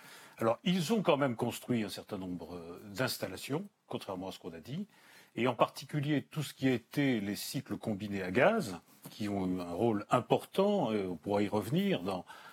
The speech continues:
euh, la flexibilité du système électrique, c'est essentiellement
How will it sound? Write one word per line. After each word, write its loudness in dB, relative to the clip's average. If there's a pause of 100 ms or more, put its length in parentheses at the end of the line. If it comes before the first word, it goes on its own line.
(140)
euh, -4
la 0
flexibilité 2
du 0
système -2
électrique, -2 (340)
c'est 2 (100)
essentiellement 2